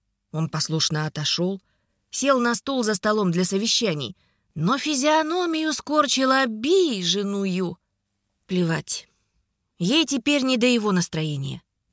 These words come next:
У нее генеральный поменялся. И неизвестно, какие указания насчет нее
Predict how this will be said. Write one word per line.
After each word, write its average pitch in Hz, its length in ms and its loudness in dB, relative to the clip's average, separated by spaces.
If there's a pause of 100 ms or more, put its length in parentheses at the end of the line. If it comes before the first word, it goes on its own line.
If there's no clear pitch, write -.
У 175 80 -2
нее 220 240 6
генеральный 226 600 2
поменялся. 175 640 -2 (460)
И 214 100 0
неизвестно, 294 600 2
какие 247 340 0
указания 190 680 0
насчет 175 380 0
нее 226 380 2